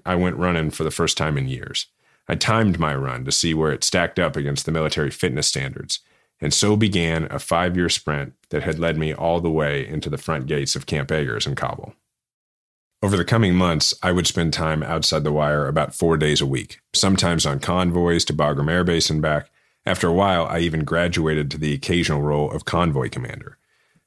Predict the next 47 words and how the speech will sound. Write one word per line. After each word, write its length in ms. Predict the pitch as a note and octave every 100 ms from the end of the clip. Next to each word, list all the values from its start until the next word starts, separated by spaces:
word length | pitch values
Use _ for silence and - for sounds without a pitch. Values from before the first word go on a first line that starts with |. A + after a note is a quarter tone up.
| -
The 60 |
convoys 540 | - C3+ D#3+ G#2+ G2 -
came 300 | - G2 F2+
to 80 | D#2+
feel 260 | F2+ E2+
pretty 280 | D#2+ F2 E2
normal 420 | D2 D#2 F2+ A#1
to 120 | -
me. 280 | B1+ G#1+ - _ _ _ -
It 60 |
was 120 | G#2
still 200 | - D3
scary, 520 | A#2 - F2+ G#2 C#2 C2+
but 200 | D#2+ D#2
not 320 | F#2+ F2 -
"what 200 | D#2 F#2
am 100 | F2
I 80 | D#2
doing 300 | D2+ F#2 D2
here" 260 | D2 A1+
scary. 480 | - - A#1 - - _ _ _ -
Just 260 | G2+ - -
extra 400 | G2+ - A2+ F2
alert, 380 | F2 E2+ E2+ -
slightly 520 | - - F#2 E2+ F2+ -
elevated 480 | F2+ E2+ E2+ D#2+
adrenaline 520 | D2+ D2 D#2 C2+ A#1 A1+
scary. 420 | C2 A#1+ - - _ _ _ _
Sometimes 460 | - D#3+ B2 F#2+ F2
it 120 | E2+
felt 200 | G2+ -
so 180 | - G#2
routine 640 | F2+ D2+ - C3+ G#2 E2 - _ _
that 100 | F2
I'd 140 | F#2+
have 160 | G2+ F#2+
to 80 | D#2+
make 240 | F2+ G2
conversation 640 | - F2 E2 - F#2 F2
with 80 | D#2+
the 80 | D2
driver 480 | C#2+ D#2+ F#2 D2+ D2
just 240 | D2 E2
to 100 | E2
avoid 320 | D2+ E2 D#2+
nodding 340 | D2+ D2+ D2+ C#2+
off. 360 | D#2 - -